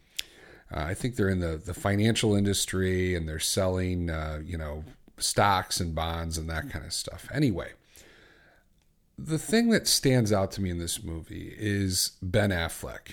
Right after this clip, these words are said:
He plays this, like, twenty-seven-year-old millionaire who trains all these trainees to become these brokers.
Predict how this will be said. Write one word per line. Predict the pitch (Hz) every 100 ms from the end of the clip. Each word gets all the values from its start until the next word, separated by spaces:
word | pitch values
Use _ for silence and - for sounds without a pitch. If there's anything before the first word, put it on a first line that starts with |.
| -
He | - 127
plays | 143 147 127
this, | 117 -
like, | 87
twenty-seven-year-old | - 131 131 139 127 - 107 101 95 87 85 82
millionaire | 85 87 85 80 73 71 73 - - - - - -
who | 113
trains | 104 - 123 127 120 104 95
all | - 98 104 107
these | 107 98
trainees | - 107 98 92 82 82 -
to | 82
become | 87 - 87 80 80 80 -
these | 85 80
brokers. | 117 135 131 - - -